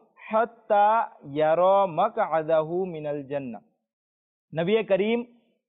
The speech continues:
রফুর রহিম সাল্লাল্লাহু তাআলা আলাইহি ওয়া আলিহি ওয়া সাল্লাম ইরশাদ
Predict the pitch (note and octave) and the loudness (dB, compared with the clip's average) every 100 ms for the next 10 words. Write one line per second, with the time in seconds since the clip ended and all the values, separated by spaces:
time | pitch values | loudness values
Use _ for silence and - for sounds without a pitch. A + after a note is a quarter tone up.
0 | - F#3+ A#3+ B3+ G#3 F3 G3+ G#3+ G#3+ G#3+ | -2 0 0 0 0 -2 -4 -4 -4 -2
1 | G3 F3+ F3 F#3 G3+ F#3+ F3 F3+ F#3+ D#3 | -2 0 2 2 0 0 0 2 2 2
2 | D#3+ F#3 G3+ F3 D#3+ F3 F3+ G3 F3+ E3 | 0 -2 -2 0 0 0 -4 -6 -6 -6
3 | D#3+ E3+ E3 C#3+ - | -6 -4 -6 -6 -2